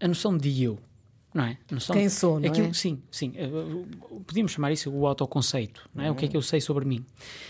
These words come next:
Speaker 1: Mas, hum, é, é, não sei se as pessoas estão habituadas a pensar nisto. Como é que eu sei que eu sou eu?
Speaker 2: <laughs> Eu nunca ouvi
Speaker 1: Não é?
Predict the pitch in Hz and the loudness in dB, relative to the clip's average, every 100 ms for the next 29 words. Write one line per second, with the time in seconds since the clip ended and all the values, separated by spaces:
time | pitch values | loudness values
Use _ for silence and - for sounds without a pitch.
0 | - 196 - - - 226 202 - _ - | -6 -2 -2 -4 -2 -2 -2 -10 _ -20
1 | - - - - - - - 240 165 151 | -20 -20 -20 -20 -20 -20 -16 -8 -8 -4
2 | - 156 151 143 - 147 131 - 147 139 | -2 -2 -2 -6 -4 -2 -2 -4 -4 -2
3 | 131 131 127 135 143 143 - - - _ | -2 -2 -2 -2 -2 -2 -4 -14 -20 _
4 | _ - 170 202 196 175 160 131 - 156 | _ -4 -2 -2 -4 -2 -2 -2 0 0
5 | 151 151 - 156 143 - 139 123 101 - | 0 -2 0 0 2 0 0 0 -4 -14
6 | - - - - 226 202 285 - 269 214 | -18 -14 -14 -4 -2 2 4 4 2 0
7 | - 233 208 156 | 2 4 6 4